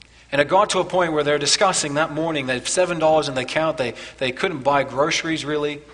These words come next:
They had nothing. And he was, they were talking about him pulling out of the P H D program so he could find a job and so that they could actually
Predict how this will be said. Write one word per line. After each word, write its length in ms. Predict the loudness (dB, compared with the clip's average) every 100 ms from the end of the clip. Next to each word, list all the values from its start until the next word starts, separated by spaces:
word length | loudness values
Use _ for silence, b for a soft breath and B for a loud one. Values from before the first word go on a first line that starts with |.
| -20 -8
They 60 |
had 180 | -6 -2
nothing. 460 | -2 -2 -6 -10 -20 -20 _ b b b b b b b -6
And 120 | -2
he 200 | 0 0
was, 240 | 0 -2
they 180 | 0 0
were 80 | 0
talking 400 | 2 0 0 -4
about 260 | 0 0
him 160 | 0 -6
pulling 320 | -2 -2 0
out 80 | 0
of 80 | 0
the 60 |
P 160 | -2 -2
H 220 | -2 -2
D 140 | -2 -4
program 440 | -2 -2 -2 -4
so 120 | -6
he 40 | -8
could 100 | -4
find 240 | -2 -2
a 60 | -4
job 300 | -4 -4 -6
and 120 | -8
so 140 | -8
that 100 | -10
they 120 | -12
could 120 | -8 -6
actually 400 | -2 -2 -4